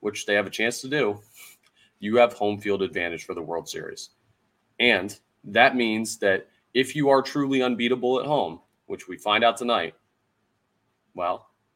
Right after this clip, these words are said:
you could be looking at home field advantage, unbeatable at home. You'd have more games. You'd have four games at home and three on the road. All you'd have to do is win at Citizens Bank Park the rest of the way, and you wouldn't even have to take a game. You, like, it's setting up very well.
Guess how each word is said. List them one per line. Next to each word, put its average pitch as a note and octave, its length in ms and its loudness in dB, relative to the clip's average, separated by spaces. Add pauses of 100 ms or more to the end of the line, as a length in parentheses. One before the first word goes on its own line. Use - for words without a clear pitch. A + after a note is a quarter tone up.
(140)
you G2+ 140 -8
could G2+ 160 -8
be G2+ 100 -2
looking F#2 300 -4
at F2 100 -6
home G2 200 -6
field C#3 200 -2
advantage, F#2+ 640 -6
unbeatable G#2+ 580 -2
at A#2+ 100 -6
home. F2 340 -6 (420)
You'd F#2 140 -8
have G#2 200 6
more C#3 200 0
games. F#2 580 -8
You'd F#2 140 -6
have G2+ 200 4
four G2+ 240 0
games B2+ 280 -2
at B2 80 -2
home A2+ 240 -2
and G2 100 -8
three G2+ 200 0
on A#2+ 140 0
the C#3 80 0
road. F#2+ 360 0
All F#2 140 0
you'd B2 200 -4
have A#2+ 160 2
to A#2 80 -10
do G#2+ 180 -4
is F#2 120 -6
win G2 160 -2
at F#2 100 -4
Citizens F#2+ 360 -4
Bank F2+ 260 -4
Park F#2 200 -4
the F2 80 -12
rest F2 220 -4
of E2+ 100 -10
the E2+ 60 -6
way, D#2+ 220 -4 (260)
and F#2+ 100 -8
you F#2 80 -4
wouldn't F2+ 160 -2
even E2+ 140 -6
have E2 160 -4
to - 60 -20
take E2 220 -10
a E2+ 40 -16
game. E2+ 220 -10
You, D#2+ 200 -12
like, A#2+ 240 2 (920)
it's B2+ 180 0
setting D#3 240 8
up D3+ 120 6
very C#3+ 200 4
well. - 380 0